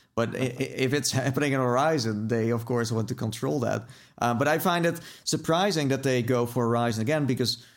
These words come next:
just like last year and the year before, like, I, I can't join, I can't attend,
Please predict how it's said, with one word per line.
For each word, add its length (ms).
just 140
like 160
last 360
year 200
and 100
the 40
year 120
before, 260
like, 180
I, 180
I 120
can't 440
join, 400
I 120
can't 280
attend, 480